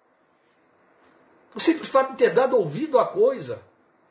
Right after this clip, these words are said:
e ter dado o mínimo crédito a ponto de dar lugar a essa dúvida, já denunciou que ali dentro não tem nada.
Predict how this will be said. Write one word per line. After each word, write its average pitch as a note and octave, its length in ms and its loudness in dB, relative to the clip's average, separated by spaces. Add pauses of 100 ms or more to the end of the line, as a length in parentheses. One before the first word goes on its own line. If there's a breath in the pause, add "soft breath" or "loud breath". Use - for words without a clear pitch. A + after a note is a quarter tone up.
(240 soft breath)
e B3+ 60 -6
ter C#4 180 2
dado C4 320 2
o A#3+ 40 -2
mínimo D#4 460 -4
crédito A3+ 460 0
a F#3+ 60 0
ponto B3+ 340 2
de F3 100 -12
dar A#3+ 180 2
lugar A3 400 0
a A3 160 4
essa B3+ 340 0
dúvida, F3 680 -4
já A#3+ 220 2
denunciou C4 640 0
que C4 100 -2
ali C#4+ 200 0
dentro C4 460 -2
não C4 300 4
tem D4 240 -2
nada. C#4 540 0